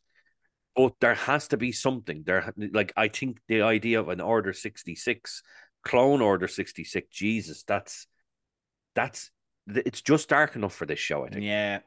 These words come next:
Speaker 1: It is dark enough for this show. And I think
Speaker 2: They do
Speaker 1: that
Speaker 2: it.
Speaker 1: is a very big possibility. And I could see with the band getting back together,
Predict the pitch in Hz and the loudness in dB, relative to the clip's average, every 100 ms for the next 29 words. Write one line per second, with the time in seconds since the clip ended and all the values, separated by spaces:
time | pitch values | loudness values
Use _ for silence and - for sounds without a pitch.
0 | _ 101 104 117 117 127 131 143 120 98 | _ 2 6 6 4 2 2 2 0 -4
1 | 92 82 - 90 92 95 - 95 110 107 | -4 -6 -2 0 0 -2 -2 0 2 2
2 | 107 110 101 - 131 135 110 120 107 113 | 4 4 2 0 2 2 2 -2 0 -2
3 | 107 98 117 98 85 82 - - - 123 | -2 -2 0 0 -2 -10 -14 -4 0 2
4 | 113 117 104 - 170 123 101 110 - - | 2 -2 -4 4 6 6 2 -4 -14 -20
5 | _ _ _ _ - 127 143 143 143 117 | _ _ _ _ 2 8 10 8 6 0
6 | 135 139 120 104 104 - 101 131 104 | 0 0 0 0 0 -2 -2 0 0